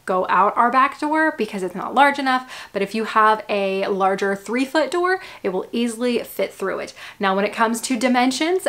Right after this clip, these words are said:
I am a Disney mom, and so this is an important factor to me. This is Disney approved, so you can take it to Disney World or Disneyland with no issues whatsoever. I know they have size requirements for their stroller, but this one fits.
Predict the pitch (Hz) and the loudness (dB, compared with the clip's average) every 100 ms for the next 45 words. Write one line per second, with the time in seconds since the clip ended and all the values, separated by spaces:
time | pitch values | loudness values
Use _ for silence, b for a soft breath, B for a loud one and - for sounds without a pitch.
0 | - 190 196 202 202 202 202 214 214 339 | 0 0 0 -2 2 2 2 2 6 6
1 | 370 294 285 233 220 208 220 233 247 240 | 4 0 0 4 4 4 0 0 0 0
2 | 240 262 233 202 233 233 247 277 302 - | 0 0 -2 0 -2 -2 -4 -2 -2 -4
3 | 180 226 233 - 233 208 185 214 202 214 | 2 2 2 -2 -2 -4 -2 0 0 -2
4 | 220 214 208 - 269 254 196 - 190 190 | -4 -6 -8 -6 0 2 0 -4 -4 -4
5 | 208 226 214 208 190 175 165 170 262 294 | -4 -2 -2 -2 -4 -6 -6 0 4 4
6 | - 294 311 330 349 320 269 269 269 B | 2 0 0 0 0 0 0 -2 -4 B
7 | B B B 226 262 269 262 269 262 240 | B B B -2 2 2 2 0 0 -2
8 | 226 196 208 - 233 214 214 220 - 185 | 0 0 0 0 0 2 2 2 0 -2
9 | 185 190 208 185 175 175 - - 202 190 | -2 -2 0 0 0 -2 -10 -8 -2 0
10 | 190 185 185 - - 262 285 277 220 - | 0 -4 -8 -4 0 2 2 0 -4 -2
11 | 208 226 247 - 214 202 196 202 - 196 | 0 0 -2 0 2 4 0 -2 -8 -10
12 | - - - 247 - - - - | -8 -8 -2 -2 -2 -6 -10 -16